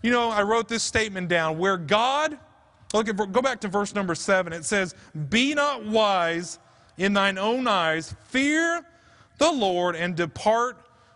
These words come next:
from evil." I wrote this statement down, fellas, if you'll put that up. It says here, when, uh, when God, "Where God is honored, sin is hated, loathed,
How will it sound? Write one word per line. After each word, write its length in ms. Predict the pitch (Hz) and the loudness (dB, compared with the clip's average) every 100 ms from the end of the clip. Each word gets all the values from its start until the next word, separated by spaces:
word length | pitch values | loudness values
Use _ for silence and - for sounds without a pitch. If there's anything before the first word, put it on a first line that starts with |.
| _ | _
from 360 | - 226 190 190 | -2 0 0 0
evil." 340 | 214 202 160 | 0 0 2
I 120 | 170 | 2
wrote 260 | 185 226 226 | 2 -2 -2
this 160 | 208 | -10
statement 440 | - - 202 180 175 | -8 -6 -6 -4 -2
down, 260 | 170 170 | 0 0
fellas, 320 | - 190 185 180 | 0 0 0 -2
if 100 | 180 | -4
you'll 100 | 175 | -2
put 220 | 214 175 | -2 -2
that 180 | 175 180 | 0 2
up. 300 | 185 180 - - _ _ - - _ _ _ _ - | 0 -4 -16 -20 _ _ -20 -20 _ _ _ _ -10
It 120 | 175 | -6
says 300 | - 220 208 | 0 0 0
here, 400 | 208 220 202 135 - _ _ _ - - | 0 0 -2 -8 -20 _ _ _ -18 -12
when, 440 | 151 202 202 196 180 - | 0 2 2 0 -6 0
uh, 340 | 208 185 160 | 2 4 0
when 420 | 156 190 185 160 | 0 -2 -2 0
God, 500 | 196 240 269 302 262 - - _ _ _ - | 2 2 2 0 -2 -14 -20 _ _ _ -10
"Where 260 | 165 208 214 | 0 2 0
God 440 | 180 208 254 285 | 0 -2 0 -2
is 180 | 269 208 | -4 -8
honored, 560 | 202 240 233 190 185 190 - _ _ _ _ _ _ _ | -2 0 0 0 -2 -4 -12 _ _ _ _ _ _ _
sin 500 | - - 247 262 311 | -10 -4 -2 -2 -2
is 140 | 302 | -4
hated, 560 | 196 202 190 180 185 196 - _ _ _ - | -2 0 2 2 0 -4 -18 _ _ _ -10
loathed, 800 | 139 165 208 240 262 269 269 | -2 2 2 2 0 -4 -8